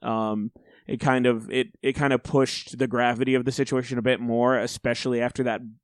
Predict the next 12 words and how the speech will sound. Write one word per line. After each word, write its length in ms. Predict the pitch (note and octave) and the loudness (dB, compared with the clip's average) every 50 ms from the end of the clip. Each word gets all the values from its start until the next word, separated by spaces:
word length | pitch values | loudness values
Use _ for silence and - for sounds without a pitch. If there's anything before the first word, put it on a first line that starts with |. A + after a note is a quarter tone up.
| _ - B2+ | _ -4 -2
beginning. 540 | C3 B2 G#2+ A#2+ A#2+ B2 C3 C#3+ D#3 D#3+ - _ _ _ _ _ _ _ _ _ _ _ - | -2 0 0 -2 -2 -2 -4 -6 -8 -12 -16 _ _ _ _ _ _ _ _ _ _ _ 0
Um, 600 | C#3+ C#3 C3+ C3 B2+ B2 B2 A#2+ A#2+ A#2 A#2 A#2 _ _ _ _ - - _ _ _ _ _ | 4 6 6 6 6 6 4 2 0 -2 -4 -6 _ _ _ _ -20 -20 _ _ _ _ _
and 520 | C#3 C#3 C#3 C#3 C#3 C#3 C#3 C#3 C3+ C3 - _ | 0 2 2 4 4 4 2 2 0 -2 -4 _
I 100 | - C3 | 0 0
gotta 360 | C#3 B2+ - C#3 D#3 F#3 G#3 F#3 | 2 4 4 6 6 6 6 4
say, 840 | - - - E3+ D3+ D3 C#3+ C#3+ C#3 C#3 C#3 C#3 C3+ C3+ C3 C3 - _ _ _ _ _ _ _ _ _ _ _ _ _ _ - | 2 0 2 4 4 6 6 4 4 4 4 4 2 0 -2 -6 -8 _ _ _ _ _ _ _ _ _ _ _ _ _ _ 4
um, 720 | C3 C3+ C3 B2+ B2 B2 A#2+ A#2+ A#2 A2+ A2+ A#2 A#2+ - _ _ _ _ _ _ _ _ _ _ _ _ _ - - - _ _ _ _ _ _ _ _ _ _ _ _ _ _ _ _ _ _ _ - | 6 6 6 6 6 6 4 4 2 2 0 -2 -4 -8 _ _ _ _ _ _ _ _ _ _ _ _ _ -20 -20 -20 _ _ _ _ _ _ _ _ _ _ _ _ _ _ _ _ _ _ _ -2
not 520 | D#3 D#3+ D#3 D#3 D#3 D#3+ E3+ E3+ E3 - _ _ _ _ _ _ | 0 2 4 6 6 6 6 6 4 0 _ _ _ _ _ _
the 120 | - D3 | -2 -2
snap 460 | C#3 - - - C#3+ C#3+ C#3 D#3 - - | -2 -2 -2 -2 0 2 2 4 4 4
reversal, 580 | F#3 F3 E3+ F#3+ G3+ F#3+ - - G3+ G3+ F#3+ F3+ | 4 6 8 8 6 6 6 6 6 8 6 6
but 320 | D#3 C#3 C3+ B2+ B2+ - | 6 4 4 4 4 2